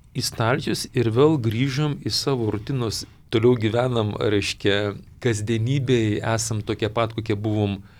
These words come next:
prieš tai, ir lauksim kitų, e, kitų švenčių, tada mes pasipuošim.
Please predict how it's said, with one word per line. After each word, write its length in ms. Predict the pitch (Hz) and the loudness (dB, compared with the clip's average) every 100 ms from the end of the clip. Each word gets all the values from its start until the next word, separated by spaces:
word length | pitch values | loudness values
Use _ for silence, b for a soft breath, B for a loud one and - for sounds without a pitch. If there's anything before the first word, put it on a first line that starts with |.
| B | B
prieš 340 | - 107 - | 0 0 0
tai, 200 | - 92 101 165 B B B B | -2 -2 0 -2 B B B B
ir 260 | 104 104 139 | 0 2 2
lauksim 720 | - 98 104 - - 123 110 | 2 0 0 -2 -2 0 -2
kitų, 440 | - 107 - 123 143 147 143 | -4 -8 -4 2 2 2 -2
e, 140 | - 110 | -6 -6
kitų 320 | 104 - - 123 - - - | -6 -8 -6 -6 -6 -8 -6
švenčių, 440 | - 107 120 127 | -2 0 0 -4
tada 260 | - 104 110 | -4 0 0
mes 220 | 101 104 | 0 -4
pasipuošim. 880 | - 113 113 - 101 95 92 190 | -4 -2 -4 -4 2 2 2 -2